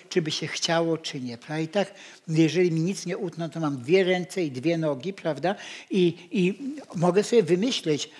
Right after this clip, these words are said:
mogę sobie wymyślić rower, żeby być szybciej, albo samochód, albo coś takiego. Ale zasadniczo od biologii nie odejdziemy.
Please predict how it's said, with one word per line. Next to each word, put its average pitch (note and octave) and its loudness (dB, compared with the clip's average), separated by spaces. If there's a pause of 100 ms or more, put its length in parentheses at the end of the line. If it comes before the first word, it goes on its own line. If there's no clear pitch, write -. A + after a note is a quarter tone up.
(160)
mogę C#3+ -2
sobie C#3 -6
wymyślić D#3 -4
rower, D#3 2
żeby C#3 -4
być C#3 -6
szybciej, F#3 2
albo D#3 2
samochód, D3+ -4
albo G3 0
coś G3+ -6
takiego. D3+ -6 (480)
Ale F3+ 6
zasadniczo F3 -2
od C#3+ -8
biologii G3 2
nie F#3+ 0
odejdziemy. C#3+ -4